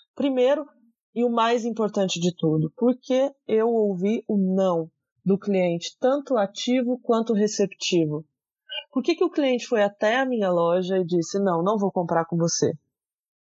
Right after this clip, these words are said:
E não importa o tamanho do seu cargo,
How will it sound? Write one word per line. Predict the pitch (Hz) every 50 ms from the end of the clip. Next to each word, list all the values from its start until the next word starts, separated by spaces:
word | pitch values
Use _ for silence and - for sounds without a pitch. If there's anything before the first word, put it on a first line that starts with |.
| _ _ -
E | - 220
não | 226 247 285 311
importa | 294 - - 233 226 240 247 240
o | 240 233
tamanho | - 214 202 202 202 202 196 190
do | 180
seu | - - 196 180
cargo, | 180 - - 180 170 160 160 160 156 160 160